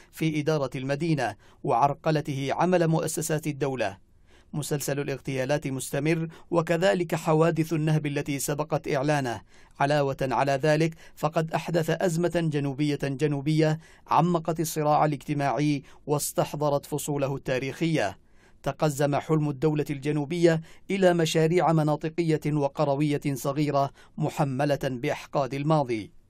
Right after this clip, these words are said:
التحالف السعودي الإماراتي بدوره كان حاضرا كمنتج ومحرك لصراع السلطة في جنوب البلاد،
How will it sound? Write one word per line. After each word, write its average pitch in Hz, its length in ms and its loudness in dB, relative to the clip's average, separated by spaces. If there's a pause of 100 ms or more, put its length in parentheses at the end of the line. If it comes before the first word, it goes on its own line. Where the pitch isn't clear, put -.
(400)
التحالف 190 540 2
السعودي 156 560 2
الإماراتي 143 640 0
بدوره 135 460 -2
كان 143 320 0
حاضرا 160 640 0
كمنتج 151 540 0
ومحرك 143 580 -4
لصراع 143 520 -2
السلطة 151 480 -4
في 147 200 -2
جنوب 147 340 -2
البلاد، 143 520 0